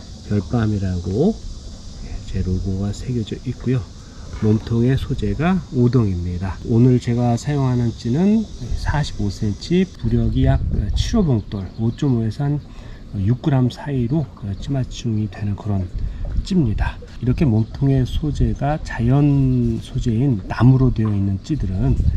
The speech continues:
부력 편차가 나기 마련이죠. 그래서 저는 찌다리에 이렇게 동일 부력으로, 어, 사용할 수 있도록, 예, 작은 비드를 채워서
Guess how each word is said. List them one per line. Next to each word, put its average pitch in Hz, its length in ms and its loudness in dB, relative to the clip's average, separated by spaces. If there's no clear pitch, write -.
부력 127 380 4
편차가 147 920 2
나기 139 280 2
마련이죠. 98 680 -2
그래서 170 460 -2
저는 165 340 2
찌다리에 104 460 -2
이렇게 98 520 0
동일 127 440 8
부력으로, 110 640 0
어, - 720 -6
사용할 131 440 -2
수 - 160 -6
있도록, 143 340 -2
예, - 40 -6
작은 110 460 0
비드를 117 760 2
채워서 - 580 -4